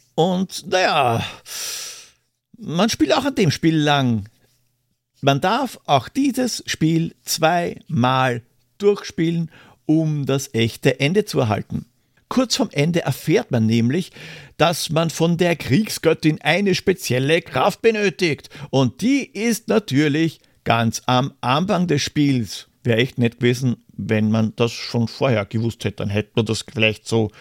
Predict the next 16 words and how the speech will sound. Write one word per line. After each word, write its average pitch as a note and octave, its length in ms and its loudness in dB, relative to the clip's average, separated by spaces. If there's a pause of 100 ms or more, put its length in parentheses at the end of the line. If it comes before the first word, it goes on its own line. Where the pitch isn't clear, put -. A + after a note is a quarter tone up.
(200)
mitgenommen A#2+ 840 0
in A2+ 400 0
der A2 560 0
Ritterrüstung, G#2+ 1300 -2
Westentasche. G#2+ 920 -2 (360)
Aber G#2+ 340 2 (380)
dann G#2+ 260 2
wird G#2+ 220 0
das A2 80 -2
Spiel G#2+ 280 -2
ja A2 80 2
nur A2 260 0
halb G#2 180 0
so C#3+ 100 0
lang B2 240 0
dauern. A#2+ 380 0